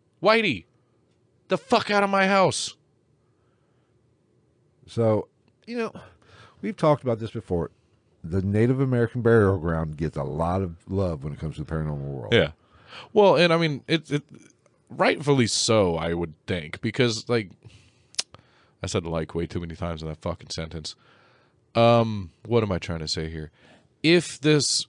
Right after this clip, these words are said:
Speaker 1: whole spiritual realm and da-da-da of the world is real,
Speaker 2: Mm-hmm.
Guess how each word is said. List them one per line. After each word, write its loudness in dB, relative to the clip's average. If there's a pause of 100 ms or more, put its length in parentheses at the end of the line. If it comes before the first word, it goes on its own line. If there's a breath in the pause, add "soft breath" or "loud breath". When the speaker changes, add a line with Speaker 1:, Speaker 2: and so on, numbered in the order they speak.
Speaker 1:
whole -2
spiritual 0
realm 0
and -10
da-da-da 2
of -2
the -4
world 2
is -6
real, 0 (140)
Speaker 2:
Mm-hmm. -6